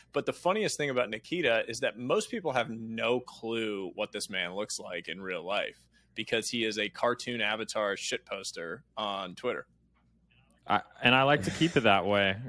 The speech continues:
Speaker 2: You know, I run into people, they're, I tell them my name, they're like, "Wait a minute, I follow you on Twitter." And, uh, you know, it's, uh,
Speaker 1: <laughs>
Speaker 2: get, I still get all the benefits of fame without, uh, without any recognition.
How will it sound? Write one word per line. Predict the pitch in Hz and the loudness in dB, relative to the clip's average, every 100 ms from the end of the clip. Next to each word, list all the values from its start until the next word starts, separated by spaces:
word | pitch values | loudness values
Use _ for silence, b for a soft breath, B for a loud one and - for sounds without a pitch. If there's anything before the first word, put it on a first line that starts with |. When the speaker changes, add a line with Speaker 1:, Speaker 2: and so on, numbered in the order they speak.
| - | -6
Speaker 2:
You | 127 | 2
know, | 117 113 | 6 8
I | 110 | 8
run | 110 117 | 8 8
into | 117 117 | 6 2
people, | 113 123 110 131 127 | 0 0 4 6 6
they're, | 117 107 107 104 | 6 4 2 0
I | 110 107 | 0 2
tell | - 113 | 6 6
them | 110 | 8
my | 110 107 | 6 6
name, | 107 110 | 6 4
they're | 107 | 6
like, | 104 101 | 6 6
"Wait | 135 123 | 4 6
a | |
minute, | 104 90 87 - _ _ | 4 4 2 -4 _ _
I | 123 | -6
follow | - 143 | 6 6
you | 143 135 | 8 4
on | 135 | 2
Twitter." | 131 151 131 85 - _ _ - | 2 2 2 0 -4 _ _ -2
And, | 110 104 104 | 4 4 8
uh, | 104 101 104 104 85 - | 8 10 10 8 4 -2
you | 175 | 2
know, | 123 101 107 - | 4 4 2 -2
it's, | 107 - - | -2 0 4
uh, | 123 110 107 110 185 - - | 8 10 8 6 2 0 -2
Speaker 1:
<laughs> | - 160 | -4 2
Speaker 2:
get, | 294 - 120 - - - - | 2 2 -4 -12 -20 -6 4
I | |
still | 123 - 175 | 4 4 2
get | 160 160 | 6 8
all | 147 143 143 | 8 8 6
the | 139 135 | 4 2
benefits | 117 123 131 - 143 - | 4 4 4 4 2 2
of | 120 | 0
fame | 143 139 143 156 | 4 4 2 -2
without, | 123 127 127 123 123 113 | -2 2 6 6 6 8
uh, | 120 113 113 | 10 10 10
without | 117 123 120 | 8 8 6
any | 123 117 | 4 4
recognition. | 117 117 117 123 - 139 143 - | 4 2 0 0 0 -4 -4 -10